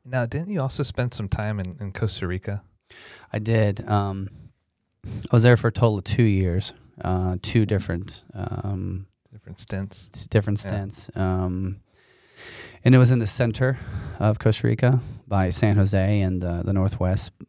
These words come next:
Speaker 2: uh, by a volcano named Poás. If listeners are familiar
Speaker 1: <laughs> Yeah.
Speaker 2: with, uh,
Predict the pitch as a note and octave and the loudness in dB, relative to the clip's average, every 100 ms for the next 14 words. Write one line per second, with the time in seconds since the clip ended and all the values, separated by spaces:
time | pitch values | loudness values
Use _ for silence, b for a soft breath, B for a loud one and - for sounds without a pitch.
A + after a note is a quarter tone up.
0 | _ F#2+ F2+ F2 F2 E2+ F2+ E2+ - F#2+ | _ -2 0 0 -2 -2 -2 -4 -2 0
1 | F#2+ F#2 F2 F2 - G2 F#2+ A2 - - | 0 0 -2 -4 -2 0 0 -2 -6 -20
2 | - - F2+ F#2 - - _ _ - F2+ | -20 -14 -12 -12 -18 -20 _ _ -8 -4
3 | G#2 F#2+ F#2 - F#2+ F#2 F2+ - B2+ A2 | -2 -2 -2 -2 -2 0 -2 -2 -4 -4
4 | - - F#2+ F#2+ F#2+ | -10 -12 -8 -6 -6